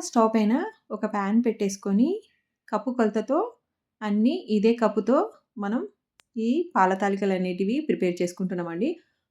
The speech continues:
ఒక కప్పు వాటర్ వేసుకోవాలి, చిటికెడు ఉప్పు వేసుకోవాలి,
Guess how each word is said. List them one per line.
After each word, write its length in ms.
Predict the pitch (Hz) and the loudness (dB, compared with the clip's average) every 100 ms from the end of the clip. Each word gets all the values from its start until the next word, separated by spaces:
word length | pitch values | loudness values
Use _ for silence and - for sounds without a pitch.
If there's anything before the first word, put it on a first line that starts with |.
| _ | _
ఒక 140 | 214 208 | -6 -4
కప్పు 220 | 202 202 226 | -4 -2 0
వాటర్ 360 | 185 170 202 | 0 0 0
వేసుకోవాలి, 560 | 196 180 - 185 180 277 349 - _ _ _ _ | 0 -2 -2 -2 2 0 0 -6 _ _ _ _
చిటికెడు 440 | 262 247 254 226 330 349 | -4 -2 2 2 2 0
ఉప్పు 220 | 208 226 | -2 2
వేసుకోవాలి, 640 | 214 202 - 202 190 196 | 2 2 0 2 4 4